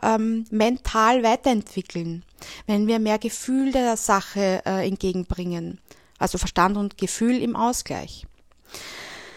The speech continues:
Genau so ist das. Also du kannst hier, ähm, an dieser Stelle sagen, hier kann ich etwas für mich tun, hier kann ich, äh, mich selbst heilen, weil wenn dich etwas ärgert,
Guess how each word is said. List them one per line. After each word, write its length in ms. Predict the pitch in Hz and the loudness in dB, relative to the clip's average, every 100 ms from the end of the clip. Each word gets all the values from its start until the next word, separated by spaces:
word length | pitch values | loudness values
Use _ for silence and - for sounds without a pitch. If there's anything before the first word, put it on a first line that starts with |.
| - - - - - _ - - | -20 -20 -20 -20 -20 _ -20 -2
Genau 320 | - 302 240 | 4 6 6
so 140 | 240 - | 4 2
ist 260 | 240 - | 0 2
das. 220 | 214 190 226 | 4 4 2
Also 220 | 214 247 | 0 0
du 120 | - | 0
kannst 340 | - 233 226 | 4 4 2
hier, 440 | - 262 269 277 269 | 2 8 8 8 6
ähm, 500 | 226 233 233 240 226 208 - - | 6 8 6 4 0 -6 -16 -10
an 180 | - 208 | 2 2
dieser 240 | 226 247 247 | 4 4 6
Stelle 280 | 226 214 | 6 4
sagen, 560 | 220 220 208 220 220 220 - - - - - - | 4 4 2 2 0 -2 -8 -16 -16 -14 -14 -12
hier 160 | - 214 | 0 0
kann 240 | 214 208 | 2 -2
ich 100 | 202 | 0
etwas 340 | 196 - 180 - | -4 -6 -6 -4
für 200 | - 196 | -2 0
mich 180 | 185 - | 0 -2
tun, 380 | 233 262 302 294 | 4 6 4 2
hier 180 | 226 | 0
kann 260 | 214 - 208 | 0 -2 -2
ich, 220 | 202 - | -2 -2
äh, 140 | 214 202 | 0 2
mich 220 | 214 220 | 2 2
selbst 380 | 226 202 - - | 2 2 2 2
heilen, 480 | 196 208 262 277 | 4 4 4 2
weil 340 | 214 202 202 202 - - - - | 0 2 0 -2 -6 -20 -14 -2
wenn 180 | 202 | 0
dich 120 | 208 196 | 0 -2
etwas 260 | 196 196 | -4 -6
ärgert, 460 | - 190 220 240 | 0 2 4 2